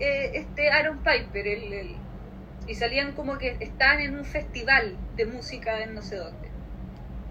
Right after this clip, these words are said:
Y, y este loco sube la foto, el Jorge López sube la foto,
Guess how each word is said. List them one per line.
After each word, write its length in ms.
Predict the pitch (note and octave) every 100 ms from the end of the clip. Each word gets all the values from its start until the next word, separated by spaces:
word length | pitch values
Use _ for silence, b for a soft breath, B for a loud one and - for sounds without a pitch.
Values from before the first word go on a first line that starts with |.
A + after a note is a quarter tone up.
| - - - - -
Y, 760 | A3+ G#3+ G#3 G#3 G#3 G3+ G3+ A3
y 60 |
este 220 | A#3+ - C4+
loco 260 | C4+ C#4+
sube 280 | - D4 E4+
la 120 | E4
foto, 260 | - D#4 E4+
el 140 | D4+
Jorge 380 | - C#4+ - E4+
López 320 | E4 F4 -
sube 220 | - A3 G3+
la 120 | G#3
foto, 400 | - G3+ -